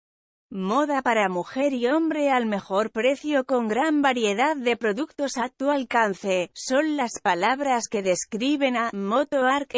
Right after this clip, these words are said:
El marido de Elena Furiase inauguró en el dos mil diecinueve.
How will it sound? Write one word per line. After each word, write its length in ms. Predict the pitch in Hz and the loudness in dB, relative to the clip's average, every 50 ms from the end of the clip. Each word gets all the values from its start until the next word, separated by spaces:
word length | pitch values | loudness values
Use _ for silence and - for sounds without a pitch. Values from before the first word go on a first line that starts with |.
| 240 | 0
El 240 | - 240 233 233 220 | 2 2 2 2 2
marido 540 | 214 196 185 180 175 233 277 302 285 277 262 | 2 0 0 0 0 -2 -4 -2 -2 -2 0
de 220 | 233 220 208 175 | 0 0 0 0
Elena 420 | 160 165 202 226 226 226 233 220 214 | 0 0 0 0 0 0 -2 -2 -2
Furiase 960 | - 240 226 208 196 190 220 254 269 240 - - 196 180 175 170 165 - - | -2 -4 -6 -4 -2 -2 -2 -2 -2 -4 -4 -4 -2 0 0 0 -2 -4 -6
inauguró 720 | - 247 233 233 226 208 202 196 180 185 - 220 254 285 | -2 -2 0 2 2 2 2 2 2 0 2 2 4 2
en 160 | 277 247 226 220 | 2 2 0 -2
el 160 | 208 196 180 | -2 -2 -2
dos 200 | 165 165 170 196 | -4 -4 -4 -4
mil 300 | 196 214 233 247 220 196 | -4 -2 -2 -2 -2 -2
diecinueve. 880 | 220 202 190 - 220 208 208 202 190 180 170 170 165 160 160 165 220 | -2 -2 -2 0 -2 -2 -2 0 -2 -2 -2 -4 -6 -6 -8 -10 -14